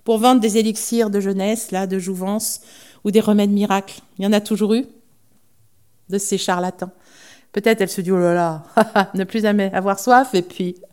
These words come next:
<laughs> plus avoir besoin de boire. » Non mais, ça c'est, s'il a un truc, le gars, là, ça, ça vaut peut-être la peine, hein. Mais Jésus, lui, il voit qu'il n'arrive pas, là. Il va lui donner un signe.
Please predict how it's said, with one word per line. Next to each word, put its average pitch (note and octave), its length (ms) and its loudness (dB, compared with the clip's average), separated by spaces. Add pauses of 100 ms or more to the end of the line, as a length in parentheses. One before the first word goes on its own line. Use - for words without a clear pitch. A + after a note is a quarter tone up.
(100)
<laughs> D4 1120 -4
plus D4+ 160 0
avoir C#4 180 2
besoin B3+ 360 0
de B3 120 2
boire. » B3 400 4
Non A3+ 80 -2
mais, G3+ 300 0 (1000)
ça A#3 200 -2
c'est, G3 260 0
s'il A#3 380 -2
a G#3 240 6
un F#3+ 80 0
truc, F#4+ 360 0
le G#3+ 120 4
gars, C4+ 200 6
là, A3 140 4
ça, G3+ 260 -6
ça F#3+ 180 -2
vaut A3+ 120 -2
peut-être D4+ 240 -2
la D#4+ 100 2
peine, B3+ 360 2
hein. G#3+ 180 -4 (1700)
Mais G#3+ 100 0
Jésus, C4+ 400 6
lui, D4+ 500 4 (420)
il A3 80 -4
voit A#3+ 160 2
qu'il C4 180 -6
n'arrive F#3 280 -6
pas, E4 200 -6
là. F4+ 160 -4 (1080)
Il A#3 100 -4
va B3 120 4
lui A#3+ 160 0
donner G#3+ 220 2
un G3 100 0
signe. - 460 -8